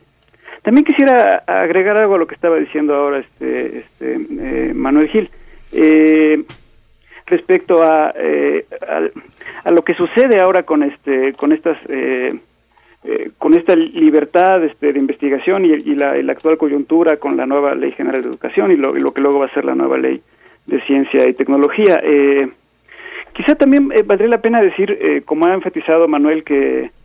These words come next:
que hay muchas similitudes, a pesar de que en el vocabulario, eh, y en algunas tendencias, eh, de pensamiento son muy distintos el,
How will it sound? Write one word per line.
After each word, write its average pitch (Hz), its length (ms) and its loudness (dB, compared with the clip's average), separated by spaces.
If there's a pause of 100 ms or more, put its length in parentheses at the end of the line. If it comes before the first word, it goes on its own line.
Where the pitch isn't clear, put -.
(320)
que 208 100 2
hay 247 80 4
muchas 262 360 0
similitudes, 180 640 0
a 160 60 0
pesar 226 280 0
de 262 140 -2
que 175 160 0
en 156 160 0
el 147 260 -2
vocabulario, 151 1120 -2
eh, 139 580 -4 (680)
y 160 60 4
en 156 80 4
algunas 196 360 0
tendencias, 160 760 0
eh, 139 500 -2
de 143 80 -4
pensamiento 160 580 -4
son 190 220 -2
muy 196 160 0
distintos 180 520 -2
el, 143 200 -6